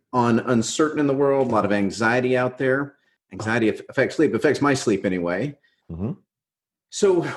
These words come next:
Speaker 1: what can we do? Like, we're, we're doing all the, all that you said. Um, and if sleep is still a challenge, just from anxiety, brain's wound up, won't stop thinking about stuff,
Speaker 2: Yep.
Speaker 1: however it affects us, what can we do?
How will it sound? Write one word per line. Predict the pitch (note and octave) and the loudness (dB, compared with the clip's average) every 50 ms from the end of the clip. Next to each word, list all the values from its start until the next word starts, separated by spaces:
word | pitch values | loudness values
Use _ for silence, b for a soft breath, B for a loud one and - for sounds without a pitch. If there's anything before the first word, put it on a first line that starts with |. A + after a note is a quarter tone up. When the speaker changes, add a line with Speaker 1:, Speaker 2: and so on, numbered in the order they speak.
| B - | B -4
Speaker 1:
what | E3+ G#3+ A#3 A3+ | -2 -2 -2 -2
can | - B3 A#3 | -4 -4 -2
we | A3 G3+ F#3 E3+ C3+ A#2+ - _ | 0 -2 -2 -2 -6 -10 -10 _
do? | - D3+ C#3+ C3 A#2+ A#2 A#2+ C3+ | 0 2 2 2 0 0 0 0
Like, | C3+ A#2 A2+ - - - | 0 0 -2 -4 -6 -4
we're, | - C3+ C3 - | -2 -2 -2 0
we're | B2+ C3 | 0 0
doing | B2+ D3+ F3 E3+ | 2 2 2 4
all | D#3 D3+ D3 | 2 2 2
the, | C#3 C3+ B2+ G#2 - - - | 2 2 2 0 -2 -2 -2
all | B2 A#2+ | 0 0
that | A2+ A2+ | 0 0
you | G#2+ G2 G#2 | -2 -2 -4
said. | - - - G#2+ F2 F2+ G2+ B2 D3 B2+ B B B B - G#2+ | -4 -2 0 0 2 2 0 -2 -2 -6 B B B B -12 -6
Um, | C3 A#2+ A#2+ A#2 A2 A2 A2+ - - | -4 -2 0 0 0 0 -2 -4 -6
and | - A#2+ B2 B2 | -6 -2 -2 -2
if | A2+ - | -2 -4
sleep | - - - F#3 F3 - | -4 -2 -2 -2 -2 -2
is | D3+ B2+ - | -4 -4 -4
still | - E3+ E3 C#3+ | -2 0 0 0
a | A#2+ | 0
challenge, | - - B2 A#2+ A#2+ A2 | 0 0 0 0 0 0
just | - D3+ D3 - | 0 -2 0 0
from | - D#3 C3+ | 0 2 2
anxiety, | B2+ A#2 A2 G2 B2+ B2 A#2 A#2 A2 A2+ A2 G#2+ G2 | 2 0 2 2 0 0 2 2 4 4 4 2 0
brain's | F2 F2+ - B2+ B2+ B2+ B2+ A#2+ G#2+ G#2+ | -2 -4 -2 2 2 4 2 2 0 -2
wound | A#2 A#2 A#2 A2+ A2 A2 | -2 0 0 2 2 2
up, | A2 G#2+ G2+ - - | 2 2 0 -4 -6
won't | A2 A2+ G#2 - | -6 -6 -6 -6
stop | - - G2+ G2+ G2 - | -4 -4 -4 -4 -2 -4
thinking | - A2+ G2 - A2 G#2 | -4 -4 -2 0 0 0
about | G2+ G2 G2+ G2 G2 | 2 2 0 0 -2
stuff, | - - - A2+ G#2 G2+ G2 F2+ - - - _ _ _ _ - | -4 -4 -2 0 2 2 0 -2 -4 -10 -20 _ _ _ _ -4
Speaker 2:
Yep. | F#2 F#2+ G#2+ | 0 2 2
Speaker 1:
however | B2 C3 A#2+ A#2+ A#2 | 2 2 2 2 2
it | A2 G#2 | 2 2
affects | - - A2+ G#2 - - - | 2 0 -2 -2 -2 -2 -2
us, | G2+ F#2+ F#2+ - - - - B B B B B B _ _ | 0 0 0 -2 -6 -8 -10 B B B B B B _ _
what | - C3 C3 | -12 -8 -4
can | - | -2
we | D3 B2+ | 0 0
do? | A2+ G#2+ D#2+ | 0 0 -2